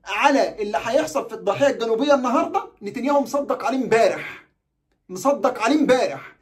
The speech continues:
أمريكا قالت: "إحنا ما نعرفش"، رغم إن أوستن وزير الدفاع الأمريكي كان مع يوآف جالانت وزير الد-، الدفاع الإسرائيلي أثناء عملية التنفيذ. طيب،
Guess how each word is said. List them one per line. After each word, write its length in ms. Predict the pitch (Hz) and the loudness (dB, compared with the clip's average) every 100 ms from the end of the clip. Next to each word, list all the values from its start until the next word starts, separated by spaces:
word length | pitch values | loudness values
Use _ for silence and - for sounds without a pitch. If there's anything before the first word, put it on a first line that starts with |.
| _ _ - 240 | _ _ -8 -4
أمريكا 380 | 240 302 349 285 | -2 0 0 2
قالت: 160 | 294 285 | 2 0
"إحنا 160 | 254 | -4
ما 80 | 226 | -2
نعرفش"، 420 | 202 202 196 - - 233 | -2 -2 -4 -6 -6 2
رغم 240 | 277 262 | 2 2
إن 120 | 247 | -2
أوستن 460 | 247 277 311 339 349 | 2 4 4 -2 -2
وزير 240 | 214 262 | -2 -4
الدفاع 320 | 269 - 277 | -4 -4 -4
الأمريكي 380 | 254 240 220 226 | -4 -8 -8 -6
كان 240 | - 269 247 | 0 0 0
مع 140 | 214 | -2
يوآف 260 | 226 262 196 | 0 0 0
جالانت 320 | 247 214 196 | -2 -2 -2
وزير 280 | 190 262 269 | 0 2 0
الد-، 180 | 190 | 2
الدفاع 520 | 208 214 156 196 277 214 | 0 0 -2 -2 -2 -2
الإسرائيلي 680 | 214 - 220 311 381 466 - _ _ - | -8 -10 -8 -6 -6 -6 -8 _ _ -4
أثناء 680 | 233 233 - 247 285 311 - | -4 -4 -6 0 2 0 -4
عملية 640 | 196 220 226 226 302 311 | -4 -2 0 0 2 2
التنفيذ. 760 | 277 - 160 - - 127 - - _ _ _ _ _ _ _ | 0 -2 -4 -6 -12 -18 -20 -20 _ _ _ _ _ _ _
طيب، 300 | 208 156 131 | -4 -2 -4